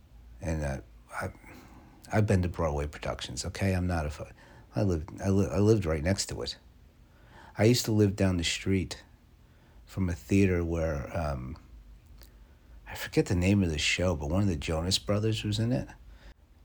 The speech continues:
I live on the same block as this theater where the Jonas Brother is. I, I, I, I don't know which Jonas. And, uh, fans would wait out by the stage door for him to come out after the show and cheer for him. So every day I would hear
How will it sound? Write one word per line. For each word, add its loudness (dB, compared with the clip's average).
I -2
live 8
on 6
the 4
same 2
block 4
as -2
this 0
theater 2
where 0
the 4
Jonas 6
Brother -2
is. -6
I, 2
I, 2
I, 0
I 2
don't 0
know -2
which -6
Jonas. -6
And, 2
uh, 2
fans 2
would 0
wait 2
out -2
by -2
the -2
stage 2
door -2
for -4
him -2
to -4
come -2
out 2
after -2
the -2
show 0
and -4
cheer 0
for -6
him. -4
So -2
every -2
day 0
I -2
would -10
hear -4